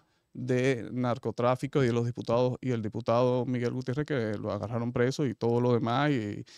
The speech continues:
y la, y las informaciones que salieron de Gore y todo eso. Ahí entonces sí retomó el tema del Ministerio Público Independiente, por Constitución, todo eso.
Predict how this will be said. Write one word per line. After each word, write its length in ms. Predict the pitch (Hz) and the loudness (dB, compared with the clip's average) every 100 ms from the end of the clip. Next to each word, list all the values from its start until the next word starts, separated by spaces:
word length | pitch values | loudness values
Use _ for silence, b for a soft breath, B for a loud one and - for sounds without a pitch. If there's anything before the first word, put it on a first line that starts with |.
| b b b b b | b b b b b
y 100 | 123 | -4
la, 160 | 117 - | -4 -6
y 60 | 127 | -6
las 120 | 123 | -6
informaciones 420 | 127 117 135 131 | -6 -6 -4 -4
que 140 | 143 | -2
salieron 400 | 123 123 123 131 | 0 0 0 0
de 80 | 131 | 0
Gore 260 | 127 131 151 | 0 0 0
y 40 | |
todo 240 | 139 113 107 | -2 -2 -2
eso. 200 | - 123 | -4 -2
Ahí 200 | 120 156 | 0 0
entonces 340 | 156 147 196 | 0 -2 -2
sí 140 | 160 | 2
retomó 440 | 196 170 120 127 123 | 4 4 4 2 0
el 120 | 117 | 0
tema 260 | 123 120 123 | -2 0 0
del 200 | 143 165 | 0 0
Ministerio 340 | 117 113 113 | -4 -6 -10
Público 280 | 113 107 107 | -12 -12 -12
Independiente, 520 | 104 117 113 147 147 | -14 -10 -4 -2 -2
por 140 | - | -8
Constitución, 720 | - 98 - - 120 135 143 - - | -12 -14 -14 -10 -4 -2 -4 -8 -10
todo 180 | 95 | -10
eso. 240 | 69 - | -10 -14